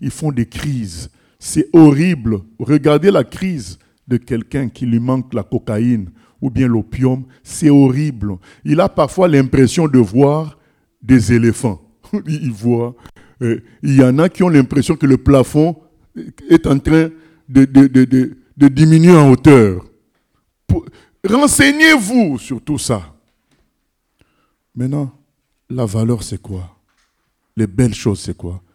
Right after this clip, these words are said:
C'est de voir une telle personne libérée, pouvoir vivre sans cocaïne, pouvoir vivre sans opium. La valeur, c'est quoi ?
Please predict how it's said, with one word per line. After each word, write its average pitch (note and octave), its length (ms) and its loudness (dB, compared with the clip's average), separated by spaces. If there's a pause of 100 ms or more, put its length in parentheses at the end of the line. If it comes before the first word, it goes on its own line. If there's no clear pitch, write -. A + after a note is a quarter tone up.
(140)
C'est G#2+ 220 -12
de G#2 60 -4
voir G2 260 -6
une G2 120 -8
telle F#2 200 -8
personne F2 400 -12
libérée, D2 520 -16 (400)
pouvoir G2 280 -8
vivre F#2+ 360 -12
sans F#2 180 -16
cocaïne, F2 680 -16 (440)
pouvoir A2 360 -6
vivre G#2 340 -8
sans G#2+ 300 -14
opium. G#2 420 -14 (720)
La A#2 140 -8
valeur, G#2 400 -8
c'est - 180 -14
quoi ? F#2 300 -18